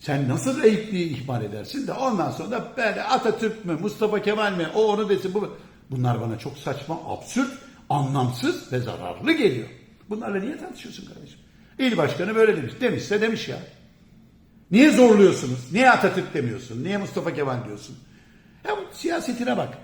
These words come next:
Sen kurultayda varlık gösterebildin mi kardeşim? Dışarıdakini söylüyorum hani o çok eleştiriyorum diye. Sen kurultayda varlık gösterebildin mi?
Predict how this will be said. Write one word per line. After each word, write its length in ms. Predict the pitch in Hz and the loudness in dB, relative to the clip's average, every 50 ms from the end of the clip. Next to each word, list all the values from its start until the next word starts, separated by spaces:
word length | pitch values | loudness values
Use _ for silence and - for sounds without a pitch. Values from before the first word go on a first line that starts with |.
| - - - - | -20 -20 -20 -20
Sen 600 | - - - 214 247 240 214 151 120 - - - - - - - - | -10 -4 2 4 4 4 4 2 -2 -6 -10 -14 -18 -20 -20 -20 -14
kurultayda 960 | - - 185 226 233 - - 214 214 202 190 165 185 170 139 - - - - - - - - - _ - - - | -8 -6 -4 -4 -4 -2 0 2 2 2 2 2 2 0 0 -2 -4 -8 -12 -16 -20 -20 -20 -20 _ -20 -10 -4
varlık 320 | 147 175 208 220 214 214 - | 0 2 2 2 2 2 2
gösterebildin 560 | 214 202 - 220 226 220 220 226 226 254 233 | 2 2 4 6 6 6 6 6 4 2 0
mi 100 | 185 - | 0 0
kardeşim? 360 | 143 143 131 123 117 - 117 110 | 0 0 -2 -2 -4 -6 -8 -10
Dışarıdakini 480 | 107 - 143 143 143 147 143 160 160 151 | -6 -2 -2 0 0 0 -2 -4 -6 -6
söylüyorum 380 | - 139 123 107 107 101 101 | -4 -4 -4 -4 -4 -6 -8
hani 140 | 104 110 113 | -10 -10 -10
o 100 | 113 113 | -10 -10
çok 220 | - - 127 127 135 | -10 -10 -10 -10 -8
eleştiriyorum 640 | 123 120 120 - - 117 113 120 113 107 107 101 | -8 -8 -8 -10 -10 -10 -8 -8 -8 -8 -8 -10
diye. 120 | 98 92 87 - - - - - - - - - - | -12 -14 -14 -16 -18 -20 -20 -20 -20 -20 -20 -12 -6
Sen 180 | - 190 214 196 151 - - - | -2 -2 -2 -2 -4 -8 -8 -6
kurultayda 480 | 160 170 170 170 180 175 170 170 160 | -4 -4 -2 0 2 2 4 4 4
varlık 280 | 151 147 151 147 147 - | 6 6 4 4 2 0
gösterebildin 560 | 160 131 - - 147 143 143 143 143 147 156 | -2 -4 -2 0 0 0 0 0 -2 -4 -6
mi? 100 | 123 98 | -8 -10